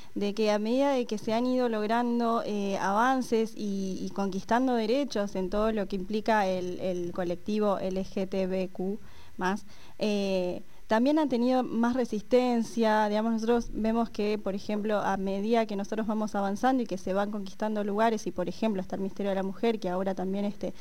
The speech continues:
de Mujer y Disidencias, eh, los femicidios no bajan. En, en este caso, ¿vos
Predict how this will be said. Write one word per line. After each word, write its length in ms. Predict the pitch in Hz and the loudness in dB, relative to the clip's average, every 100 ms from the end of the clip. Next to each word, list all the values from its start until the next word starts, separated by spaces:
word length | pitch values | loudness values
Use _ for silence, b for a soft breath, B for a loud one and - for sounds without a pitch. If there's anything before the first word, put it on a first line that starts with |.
| B B - | B B -4
de 140 | 190 | -2
Mujer 260 | 185 214 208 | -2 0 0
y 80 | |
Disidencias, 520 | 202 208 220 233 247 240 B B B | 0 0 0 2 2 0 B B B
eh, 360 | 196 190 180 - - - - - | -2 0 0 -4 -8 -12 -10 -6
los 240 | 202 196 | -2 0
femicidios 460 | 196 196 233 262 226 | 0 0 4 4 4
no 140 | 214 | 4
bajan. 340 | 214 196 196 - B B - | 4 2 -4 -6 B B -4
En, 140 | 220 | -2
en 200 | 220 240 | -2 0
este 240 | 262 302 | 0 0
caso, 400 | 254 214 - 185 B B - | 0 0 -2 -6 B B -6
¿vos 180 | 220 247 | -2 -2